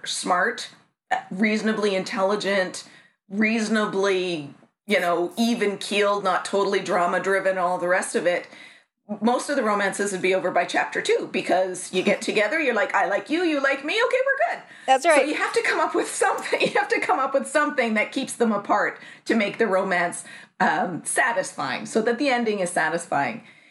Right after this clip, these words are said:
Speaker 1: And to be honest, that's why a few of my books also have a, a mystery plot as well, or have a suspense plot as well, because giving them that external conflict helps the internal conflict travel along as well.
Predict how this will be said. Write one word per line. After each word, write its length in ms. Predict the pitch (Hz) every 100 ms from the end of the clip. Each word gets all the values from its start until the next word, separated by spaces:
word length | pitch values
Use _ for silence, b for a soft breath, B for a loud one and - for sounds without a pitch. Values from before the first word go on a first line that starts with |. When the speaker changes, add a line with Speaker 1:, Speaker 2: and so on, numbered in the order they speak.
| b -
Speaker 1:
And 220 | 233 233
to 100 | -
be 180 | 226 269
honest, 360 | 262 254 262
that's 320 | - 208 - 214
why 400 | 190 202 214 208
a 140 | 190
few 440 | - - 214 226
of 100 | 240
my 160 | 208 208
books 640 | 175 170 151 - - - -
also 600 | - 180 180 175 - 220
have 400 | 214 214 190 175
a, 380 | 165 175 165 151
a 320 | 175 160 160 147 -
mystery 580 | 156 185 190 - 185 170
plot 320 | 156 160 151
as 160 | 160 151
well, 300 | 165 151 147
or 200 | 165 156
have 260 | 160 165
a 60 | 170
suspense 540 | - 180 - 170 160
plot 300 | - - 175
as 160 | 160 147
well, 320 | 151 151 143 B B B
because 280 | 214 220 233
giving 300 | 240 226 269
them 160 | 240 202
that 160 | 185
external 760 | 160 - - - 185 180 190 214
conflict 760 | - 240 247 - 269 277 - B B -
helps 280 | 180 185
the 160 | - 180
internal 440 | 190 165 180 180
conflict 500 | - 202 170 - -
travel 400 | - 170 170 147
along 340 | 156 160 147 151
as 160 | 151
well. 380 | 147 143 120 -